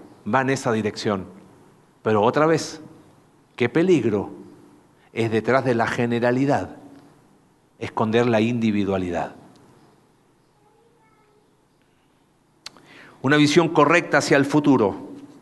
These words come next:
da propósito a nuestra fidelidad en el presente.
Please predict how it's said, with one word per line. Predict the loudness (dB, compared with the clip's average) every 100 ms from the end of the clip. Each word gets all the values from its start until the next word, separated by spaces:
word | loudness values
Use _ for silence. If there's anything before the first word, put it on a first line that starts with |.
| _ _ _ _ _ _ _
da | 0 2 4
propósito | 2 4 2 2 2
a | 2
nuestra | 2 2 0
fidelidad | 2 2 2 4 2 2
en | -2
el | -4
presente. | -6 -6 -6 -8 -12 -16